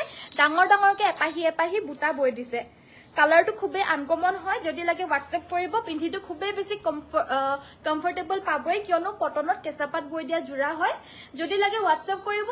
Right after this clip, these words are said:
এইযোৰৰ প্ৰাইচটো থাকিব থাৰ্টি ফ'ৰ ফিফটি, তিনি হাজাৰ চাৰিশ পঞ্চাছ টকা। থাৰ্টি ফ'ৰ ফিফটি হ'ব এইযোৰৰ প্ৰাইচটো। এয়া হৈছে আপোনাৰ মেখেলাখন, এইখন থাকিব মেখেলাখন আৰু এয়া হৈছে ব্লাউজৰ পিচটো।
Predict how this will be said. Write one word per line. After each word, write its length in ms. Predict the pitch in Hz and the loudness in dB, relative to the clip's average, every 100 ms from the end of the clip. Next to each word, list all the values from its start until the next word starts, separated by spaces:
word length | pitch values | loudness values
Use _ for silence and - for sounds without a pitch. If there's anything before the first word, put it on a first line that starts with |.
| 508 | -4
এইযোৰৰ 400 | 294 294 349 403 | -4 -4 -2 -2
প্ৰাইচটো 340 | 415 403 415 | 0 -2 -2
থাকিব 240 | 415 403 415 554 | -10 -6 -4 -2
থাৰ্টি 300 | 403 320 403 494 - - 294 277 277 277 | 0 0 0 -4 -8 -8 -2 0 0 -2
ফ'ৰ 180 | 339 320 | 2 2
ফিফটি, 400 | 330 277 - 233 - - | 2 -10 -12 -14 -14 -12
তিনি 220 | - 330 392 | -6 -4 -2
হাজাৰ 260 | 403 427 440 | 0 -2 0
চাৰিশ 240 | 302 302 339 320 | -2 0 -4 -2
পঞ্চাছ 320 | 269 247 240 | -2 -4 -6
টকা। 300 | 226 214 269 - - - - - - - - - | -6 -6 -10 -14 -20 -20 -20 -20 -20 -20 -16 0
থাৰ্টি 300 | 320 294 415 | 4 4 4
ফ'ৰ 260 | 440 349 349 | 2 0 0
ফিফটি 340 | 339 - 359 | -2 -4 0
হ'ব 220 | 359 359 | 0 2
এইযোৰৰ 400 | 370 320 269 339 | 2 0 2 0
প্ৰাইচটো। 520 | 349 311 311 - 453 480 | 2 0 0 -2 -6 0
এয়া 200 | 294 330 | 2 2
হৈছে 220 | 349 339 | 0 2
আপোনাৰ 360 | 349 320 330 339 | 0 0 -2 -2
মেখেলাখন, 560 | 285 269 294 320 440 453 - _ _ _ - _ - - | -2 -6 -6 -4 -4 -6 -8 _ _ _ -20 _ -20 -10
এইখন 240 | 311 339 | -4 -4
থাকিব 300 | 339 320 277 | -4 -6 -4
মেখেলাখন 560 | 330 277 320 320 330 466 - | -4 -4 -8 -8 -6 -4 0
আৰু 140 | 302 | 0
এয়া 220 | 330 285 294 | 2 0 0
হৈছে 240 | 302 466 | -6 -8
ব্লাউজৰ 500 | 254 262 254 262 440 440 | -2 0 0 0 -6 -8
পিচটো। 420 | 247 - - 226 | -14 -14 -18 -18